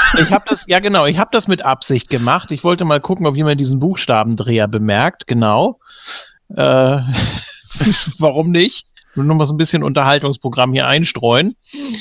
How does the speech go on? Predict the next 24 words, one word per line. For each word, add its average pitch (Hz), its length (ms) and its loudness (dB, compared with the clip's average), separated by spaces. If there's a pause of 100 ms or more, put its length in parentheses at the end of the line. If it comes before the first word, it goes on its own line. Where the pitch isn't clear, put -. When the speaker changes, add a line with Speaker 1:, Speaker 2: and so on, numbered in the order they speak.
(280)
Speaker 2:
Nein. - 460 -6 (320)
Spaß. - 360 -2
Speaker 1:
Ja, 165 100 4
was 160 140 2
ich 175 160 -6
grad 170 260 0
sagen 156 340 0
wollte, 151 320 2
war, 147 140 4
dass 139 220 0
wir 135 80 2
ja 131 100 4
auch 127 200 2
einen 127 120 -4
Bildungsauftrag 151 1080 2
haben, 147 280 0
genauso 160 520 2
wie 156 140 0
ein 147 180 0
ganz 160 280 -2
berühmter 170 480 0
anderer 165 340 2
Podcast, 160 760 0
ja, 151 220 4